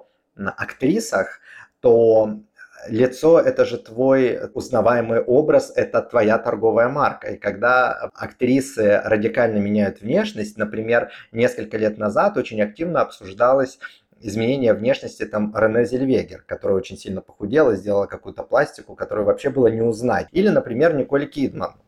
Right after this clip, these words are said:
у которой тоже после пластической операции она выглядела очень-очень,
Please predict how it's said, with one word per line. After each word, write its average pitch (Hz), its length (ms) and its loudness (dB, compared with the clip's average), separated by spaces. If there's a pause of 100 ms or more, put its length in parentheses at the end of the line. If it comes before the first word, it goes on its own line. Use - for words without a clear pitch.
у 98 100 -20
которой 120 360 0
тоже 120 640 0 (220)
после 101 320 -4
пластической 104 520 -10
операции 139 460 -2
она 107 140 -4
выглядела 104 580 -4
очень-очень, 123 880 -4